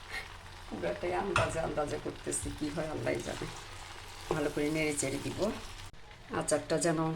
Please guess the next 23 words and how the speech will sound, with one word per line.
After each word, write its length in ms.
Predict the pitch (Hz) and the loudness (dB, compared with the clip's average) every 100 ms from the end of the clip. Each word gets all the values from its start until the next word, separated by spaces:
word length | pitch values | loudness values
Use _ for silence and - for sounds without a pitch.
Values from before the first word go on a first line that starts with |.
| 165 - - - | -2 -10 -12 6
নষ্ট 340 | 175 170 - 165 | 8 8 6 6
না 180 | 160 | 6
হয় 180 | 151 160 170 | 6 6 6
কোনো 160 | 147 147 | 6 8
কারণে, 340 | 147 139 - | 8 8 6
এই 80 | - | 4
জন্য 220 | - 143 | 4 2
একটু 240 | 139 151 151 - - - - 160 | 2 0 -4 -4 -10 -12 -6 4
ভিনেগার 420 | 160 151 156 147 | 6 8 8 8
দিয়ে 120 | 151 | 4
দিলাম, 220 | 143 165 208 | 4 4 2
এই 60 | |
দুই 160 | 175 160 | 2 2
টেবিল 280 | 147 147 147 | 4 4 6
চামচের 360 | 147 143 143 | 6 6 6
মতো 240 | 139 139 139 | 2 2 0
ভিনেগার। 440 | 117 120 117 - - - - - - - - - - - - - - 78 - - - - - - - - - - - - - - - - - | 2 2 2 0 -2 -10 -12 -12 -12 -12 -12 -12 -12 -12 -4 -2 -2 -6 -8 -10 -14 -14 -14 -14 -14 -14 -14 -14 -14 -14 -14 -14 -14 -12 4
আমি 140 | 175 | 6
জানি 260 | 170 185 170 | 10 12 12
না 100 | 180 | 10
এখানে 300 | 185 175 170 | 8 6 8
লাইট 300 | 175 165 165 | 10 10 10
একদম 320 | 170 - 180 | 8 8 4